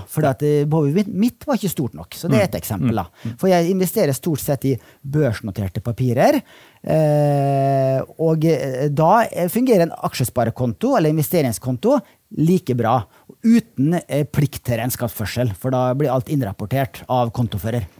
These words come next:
Speaker 2: Definitivt. Det kommer inn et subjekt her, ikke sant? Et A S er jo et eget, eh, retts- og skattesubjekt, så det vil si at du, du får jo nok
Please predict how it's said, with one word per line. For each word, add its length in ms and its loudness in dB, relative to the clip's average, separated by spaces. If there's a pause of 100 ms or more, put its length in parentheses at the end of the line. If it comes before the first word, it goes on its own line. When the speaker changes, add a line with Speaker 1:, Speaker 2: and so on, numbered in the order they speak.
(260)
Speaker 2:
Definitivt. 640 2
Det 120 -2
kommer 240 2
inn 80 2
et 120 0
subjekt 380 -2
her, 160 4
ikke 160 0
sant? 340 -2
Et 160 -2
A 220 2
S 100 -6
er 140 -2
jo 40 -2
et 120 -8
eget, 460 -6
eh, 100 -2
retts- 320 -4
og 100 -6
skattesubjekt, 680 -6
så 120 -10
det 100 -2
vil 60 -2
si 80 -6
at 80 -2
du, 80 -6
du 120 -6
får 180 -6
jo 220 -6
nok 340 0